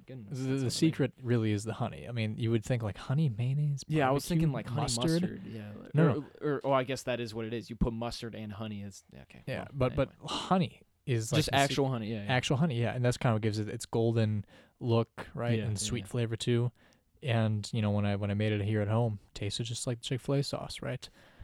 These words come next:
Speaker 1: Not bad.
Speaker 2: Yeah.
Speaker 1: So you, so you actually went ahead and, and so when I go on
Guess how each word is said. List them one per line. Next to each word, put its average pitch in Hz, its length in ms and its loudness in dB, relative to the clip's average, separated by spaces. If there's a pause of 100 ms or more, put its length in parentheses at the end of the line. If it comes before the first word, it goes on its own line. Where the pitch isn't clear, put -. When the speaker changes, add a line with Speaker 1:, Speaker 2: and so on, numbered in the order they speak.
(240)
Speaker 1:
Not 101 300 -8
bad. 110 420 -2
Speaker 2:
Yeah. - 140 -10
Speaker 1:
So - 120 4
you, 165 200 6
so 226 180 6
you 254 140 4
actually 254 220 -2
went 247 160 2
ahead 233 140 4
and, 214 360 0
and 170 280 -2
so 160 240 4
when 127 240 0
I 160 160 2
go 202 120 6
on 139 360 4